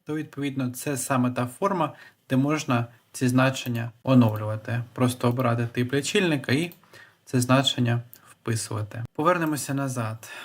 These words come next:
Для того, щоб все коректно працювало в системі, необхідно також план, е, обслуговування активів прив'язати до самого активу.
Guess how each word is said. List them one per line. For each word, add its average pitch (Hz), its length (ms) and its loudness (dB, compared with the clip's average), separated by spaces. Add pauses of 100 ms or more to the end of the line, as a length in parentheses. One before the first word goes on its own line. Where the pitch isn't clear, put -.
(200)
Для 151 120 -4
того, 156 200 2
щоб 139 300 -4
все 151 180 -2
коректно 139 460 -2
працювало 143 460 -2
в 139 40 -8
системі, 196 460 2
необхідно 143 560 -2
також 135 400 0 (120)
план, 127 460 2 (420)
е, 123 180 0
обслуговування 131 840 -2
активів 180 380 -6
прив'язати 135 800 -2 (600)
до 123 180 -2
самого 120 560 -2
активу. 113 600 -10